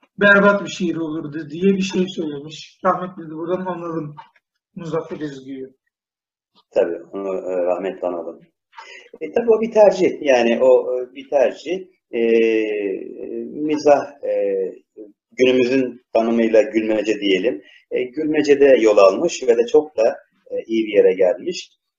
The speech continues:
Speaker 2: E, Türk mizahının, e, önemli, e, köşe taşlarından.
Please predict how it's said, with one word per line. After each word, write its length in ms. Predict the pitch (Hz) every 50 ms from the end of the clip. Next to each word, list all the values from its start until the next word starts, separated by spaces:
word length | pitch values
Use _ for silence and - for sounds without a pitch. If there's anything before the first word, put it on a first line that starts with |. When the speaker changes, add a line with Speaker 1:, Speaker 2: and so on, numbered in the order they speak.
| _ _ -
Speaker 2:
E, 60 | 101 98 98 98 95 95 -
Türk 160 | 135 139 -
mizahının, 600 | 110 101 101 104 95 95 110 139 160 170 160 _ _ _ _ _ _ _
e, 40 | - 90 98 - -
önemli, 440 | 120 113 110 104 101 98 95 104
e, 320 | 117 127 123 - _ _ - 98 98 - _ _ _ _ _ _ _ _ _ _ _ _
köşe 240 | _ - - - 92
taşlarından. 560 | 92 85 80 - - 80 76 78 76 78 78